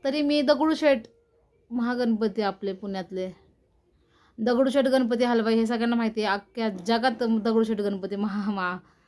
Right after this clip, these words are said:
अम, ट्रस्टमध्ये द-, दगडूशेठ गणपती हलवाई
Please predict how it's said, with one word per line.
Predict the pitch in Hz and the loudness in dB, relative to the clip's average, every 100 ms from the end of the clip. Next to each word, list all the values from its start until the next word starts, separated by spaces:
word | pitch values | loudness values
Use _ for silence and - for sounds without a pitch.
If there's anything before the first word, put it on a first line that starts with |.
| _ _ | _ _
अम, | - 175 180 180 175 165 170 160 _ _ _ _ _ _ _ _ _ _ _ _ _ 175 170 170 170 _ _ _ _ _ _ _ - | -12 -8 -6 -4 -4 -4 -6 -12 _ _ _ _ _ _ _ _ _ _ _ _ _ _ _ _ _ _ _ _ _ _ _ _ -2
ट्रस्टमध्ये | 247 247 240 240 208 | 0 0 0 0 2
द-, | 240 226 | 2 4
दगडूशेठ | 233 240 233 226 | 4 2 2 0
गणपती | 220 208 202 | 0 -2 -4
हलवाई | 208 196 190 202 | -4 -4 -4 -6